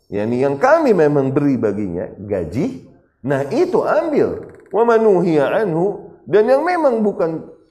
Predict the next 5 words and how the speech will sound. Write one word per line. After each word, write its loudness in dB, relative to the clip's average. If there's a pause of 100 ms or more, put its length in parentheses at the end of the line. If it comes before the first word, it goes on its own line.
(160)
hal 0
yang 0
diberi 2
kepadanya, -2 (640)
intahi, 0